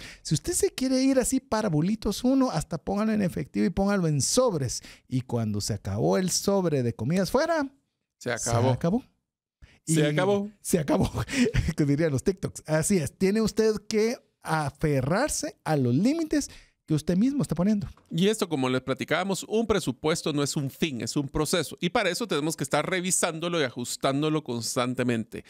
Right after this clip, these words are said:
Speaker 2: Un presupuesto no está escrito en piedra. Es algo que debería ser tu guía, debe ser tu planificación. Y si de repente hay algún gasto como una enfermedad,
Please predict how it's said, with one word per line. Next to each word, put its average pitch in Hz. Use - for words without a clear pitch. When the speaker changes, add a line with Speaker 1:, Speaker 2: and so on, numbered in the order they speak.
Speaker 2:
Un 240
presupuesto 208
no 160
está 147
escrito 220
en 214
piedra. 156
Es 135
algo 170
que 127
debería 120
ser 123
tu 170
guía, 214
debe 123
ser 123
tu 147
planificación. 175
Y 190
si 160
de 147
repente 135
hay 139
algún 160
gasto 175
como 127
una 151
enfermedad, 165